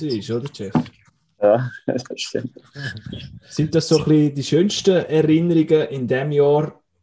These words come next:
Speaker 1: wo wir also wirklich sensationell, äh, den Cup gewonnen haben,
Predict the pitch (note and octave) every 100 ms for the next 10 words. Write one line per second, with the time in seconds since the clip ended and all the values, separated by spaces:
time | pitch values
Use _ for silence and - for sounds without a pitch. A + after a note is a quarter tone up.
0 | _ _ _ _ - B2 B2+ B2 B2 -
1 | _ _ _ _ - A#2 A#2+ C3 C#3+ C3
2 | C3 C3 B2+ - B2 A#2+ A#2 A2+ - G#2+
3 | - - D3 - D3+ D3+ D3 D3+